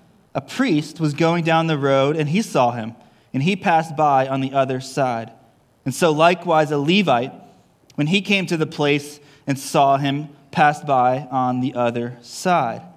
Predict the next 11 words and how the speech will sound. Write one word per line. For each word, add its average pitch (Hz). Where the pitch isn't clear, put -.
But 156
a 151
Samaritan, 165
as 151
he 190
journeyed, 165
came 202
to 208
where 185
he 185
was, 131